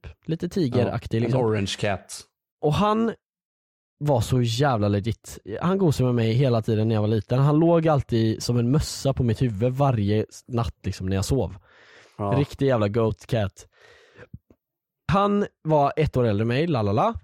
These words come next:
Speaker 1: Men det bästa med han var att vi
Speaker 2: Kring med en
Speaker 1: flyttade.
Speaker 2: katt som är född nittionio.
Speaker 1: Ja, faktiskt.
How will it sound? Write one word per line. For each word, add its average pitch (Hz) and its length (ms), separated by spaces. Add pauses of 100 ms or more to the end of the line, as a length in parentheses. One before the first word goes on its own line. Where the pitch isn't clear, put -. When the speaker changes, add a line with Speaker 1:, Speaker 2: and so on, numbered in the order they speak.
(440)
Speaker 1:
Men 165 380
det 156 160
bästa 180 360
med 190 140
han 113 300 (120)
var 127 460
att - 460 (640)
vi 143 300
Speaker 2:
Kring 196 360
med 175 100
en 107 60
Speaker 1:
flyttade. 156 140
Speaker 2:
katt - 280
som 147 180
är 135 40
född 131 460
nittionio. 110 680 (300)
Speaker 1:
Ja, 131 460
faktiskt. - 580